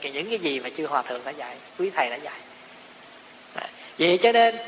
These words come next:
vậy trước khi mình đi qua cái bài thứ hai thì quý vị hiểu được tại sao cái cuốn này được gọi là cuốn, cuốn, à, sách gọi là luận đại trượng phu, à,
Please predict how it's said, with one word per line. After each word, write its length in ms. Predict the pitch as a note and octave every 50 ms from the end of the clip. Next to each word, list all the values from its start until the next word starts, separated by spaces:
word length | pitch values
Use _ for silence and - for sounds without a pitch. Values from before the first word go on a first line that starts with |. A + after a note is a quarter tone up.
| - - - - - - - - -
vậy 80 | D3 -
trước 160 | A#3 D#4 D#4+ -
khi 160 | C#4 C4+ C4
mình 180 | A#3+ G3 E3 D#3+
đi 120 | F#3 A3+
qua 300 | A#3+ A3+ A3+ A3+ A3+ A3+
cái 120 | A3 B3+ B3
bài 300 | A3 F3 D#3+ C#3+ C#3 -
thứ 100 | G3 B3+ A#3+
hai 320 | G#3+ A3 A3 A3 A3 A3 - - - - - - - - - - - -
thì 420 | - E3+ D#3+ D3+ D3 C#3 C3 B2 - - - -
quý 160 | E3+ G3+ A#3+
vị 160 | G3 D3+ C#3 C#3
hiểu 320 | - C#3+ C#3 C#3 F#3 A#3
được 520 | D#3 C#3 C3+ C3 - - - - - - -
tại 220 | - C#3+ D3 F3 F3
sao 240 | - G#3+ G#3+ G#3
cái 100 | G#3 G#3+
cuốn 240 | B3 - A#3+ B3 C4+
này 260 | A3+ E3 C#3+ C3+ B2+
được 240 | B2+ C3 C3+ C#3 C3+
gọi 160 | - C3+ C3+
là 60 | C3 A#2+
cuốn, 240 | - - F#3 F#3+ A3 C4+ C#4+ C#4 - -
cuốn, 200 | - G3+ G#3 G#3+ B3 C4 C4 B3 G#3 F3+
à, 200 | D#3 D3 C#3+ C3
sách 220 | - G3+ A3+ -
gọi 160 | F3+ D3 C3+
là 60 | C3
luận 400 | B2+ B2+ C3 C3 C#3 D3+ E3+ F3+ - - - - - F3+
đại 220 | C#3+ C3 D3+ - -
trượng 220 | C#3+ C3+ C#3 C#3
phu, 220 | - F#3 F#3+ F#3 F3+ - - - - - - - - - -
à, 200 | - C3 B2 B2